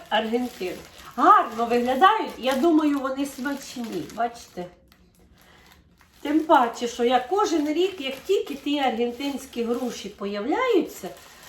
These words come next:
я кожен рік їх купувала. Привозю додому, дивлюся на ці всі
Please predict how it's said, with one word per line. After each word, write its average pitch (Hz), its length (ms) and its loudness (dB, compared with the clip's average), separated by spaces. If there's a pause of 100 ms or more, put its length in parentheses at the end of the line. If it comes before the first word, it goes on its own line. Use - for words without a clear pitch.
(120)
я 294 320 2
кожен 320 380 4
рік 294 460 -2 (200)
їх 247 320 0 (100)
купувала. 233 600 -2 (220)
Привозю 349 460 2
додому, 277 540 2
дивлюся 302 760 2 (1400)
на 311 220 4
ці 349 180 2
всі 302 400 -2